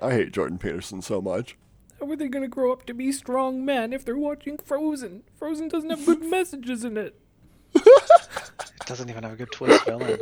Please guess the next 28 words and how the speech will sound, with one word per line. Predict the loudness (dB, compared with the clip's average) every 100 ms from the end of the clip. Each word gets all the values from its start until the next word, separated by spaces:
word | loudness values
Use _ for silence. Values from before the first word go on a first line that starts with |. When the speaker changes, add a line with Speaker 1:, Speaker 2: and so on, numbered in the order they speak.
| 0
Speaker 3:
Ugh. | 0 2
Speaker 2:
<laughs> | 4 4 -4 -16 -18 -20 -20 _ -20 -20 -6
I |
love | -4 2 6 8 8
that | 6 2
movie | -6 -6
so | -10 -12 -14
bad. | -12 -10 -8 -12 -18 -20 -20 -20 -20 _ -20 -20 -20 -20 -20 -20 -20 _ _ -20
I | -16
had | -12
to |
watch | -4 0
Speaker 1:
I |
Speaker 2:
it | 0
with | 0
Speaker 1:
love | -4
Speaker 2:
my | -4
Speaker 1:
Frozen. | -2 -2 -4 -10
Speaker 2:
nephews. | -10 _ _ _ -20 -10
Really? | -4 -2 -4 -8 _ _ _ _ _ _ -16
Speaker 1:
Yeah. | -10 -10 -10 _ _ _ _ _ -2
Speaker 2:
Olaf's | 0 0 -4
good. | -10 -14 -14 -18
I'll |
give | -12 -10
him | -10
that | -16 -16
much. | -20 -20